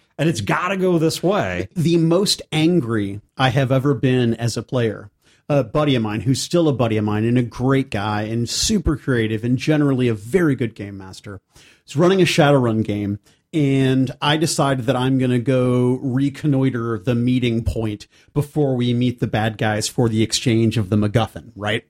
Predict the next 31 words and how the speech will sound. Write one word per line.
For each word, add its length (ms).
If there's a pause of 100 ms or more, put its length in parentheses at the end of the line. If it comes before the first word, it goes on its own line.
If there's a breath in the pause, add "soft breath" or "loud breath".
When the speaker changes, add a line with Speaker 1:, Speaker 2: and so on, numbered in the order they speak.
(280 loud breath)
Speaker 2:
So 160
we're 160
gonna 160
give 240
them 320
the 100
thing, 380
and 100
they're 120
gonna 160
give 200
us 120
the 100
MacGuffin, 460
and 100
everything's 420
gonna 120
be 80
great, 360 (240 loud breath)
and 120
I'm 160
gonna 160
go 120
scope 400
it 80
out. 320 (300 soft breath)
And 200
he 460
essentially 800
tells 360
me 380